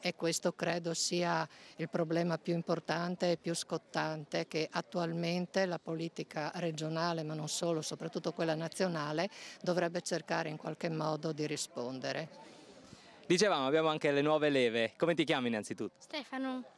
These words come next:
Speaker 2: Anche tu qui a dare una mano alla festa?
Speaker 3: Mm, sì.
Speaker 2: Cosa ti aspetti da questa festa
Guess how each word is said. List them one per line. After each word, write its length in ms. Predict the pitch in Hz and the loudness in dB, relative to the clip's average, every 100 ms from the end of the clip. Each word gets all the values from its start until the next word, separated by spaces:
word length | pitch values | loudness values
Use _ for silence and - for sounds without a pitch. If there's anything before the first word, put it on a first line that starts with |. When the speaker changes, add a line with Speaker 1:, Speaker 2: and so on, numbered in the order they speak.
| _ | _
Speaker 2:
Anche 240 | 143 139 147 | -4 0 4
tu 160 | 196 | 4
qui 120 | 165 | 4
a 40 | 147 | 4
dare 180 | 139 131 | 4 2
una 140 | 131 | 2
mano 240 | 143 120 | 2 2
alla 100 | 110 | 2
festa? 420 | 104 113 95 - - _ _ _ 302 | 2 0 -2 -6 -16 _ _ _ -6
Speaker 3:
Mm, 580 | 311 320 320 320 339 359 | -4 -2 -2 -2 -2 -4
sì. 460 | 359 - 262 247 226 226 - - - _ _ _ - | -6 -4 -2 -2 -4 -8 -18 -20 -20 _ _ _ -6
Speaker 2:
Cosa 200 | 147 151 | -2 0
ti 120 | 156 | 2
aspetti 340 | 147 - 131 117 | 0 0 -2 0
da 140 | 110 | -2
questa 240 | 120 - 120 | 0 0 0
festa 480 | 147 175 - 175 | 2 0 2 0